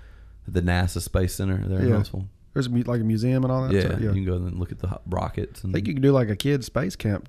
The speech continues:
Speaker 2: too, can't you?
Speaker 1: Yeah, you know, kids can go out there and stay for, like, a week or something. It's crazy. I don't know
Speaker 2: Become,
Speaker 1: if
Speaker 2: like,
Speaker 1: it's
Speaker 2: a,
Speaker 1: a week. I don't know how long it is, but
Speaker 2: like, a
Speaker 1: or a
Speaker 2: micro
Speaker 1: weekend.
Speaker 2: astronaut?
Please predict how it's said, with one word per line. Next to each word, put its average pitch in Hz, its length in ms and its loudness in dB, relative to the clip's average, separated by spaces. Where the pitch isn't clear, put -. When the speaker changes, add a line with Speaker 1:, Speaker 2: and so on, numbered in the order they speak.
Speaker 2:
too, 131 180 0
can't 151 200 0
you? 160 80 0
Speaker 1:
Yeah, 120 340 10
you 107 120 -4
know, 107 60 -2
kids 117 260 4
can - 80 -10
go 98 80 2
out - 80 -2
there 104 80 2
and 95 60 0
stay 110 120 4
for, 104 100 0
like, 95 100 4
a 95 40 -2
week 110 300 0
or 110 60 -2
something. 110 420 -2
It's - 100 -18
crazy. 110 360 2
I - 80 -4
don't - 100 0
know 90 100 4
Speaker 2:
Become, 101 140 0
Speaker 1:
if 95 80 -4
Speaker 2:
like, 92 80 -2
Speaker 1:
it's 90 100 -6
Speaker 2:
a, - 40 -2
Speaker 1:
a - 20 -2
week. 90 240 -2
I 90 60 0
don't 87 100 0
know 87 80 -2
how 85 80 0
long 90 140 -2
it 90 60 0
is, 90 200 0
but - 120 -8
Speaker 2:
like, - 80 -8
a - 20 0
Speaker 1:
or 92 80 2
a - 20 0
Speaker 2:
micro - 280 0
Speaker 1:
weekend. 110 180 0
Speaker 2:
astronaut? 120 420 -6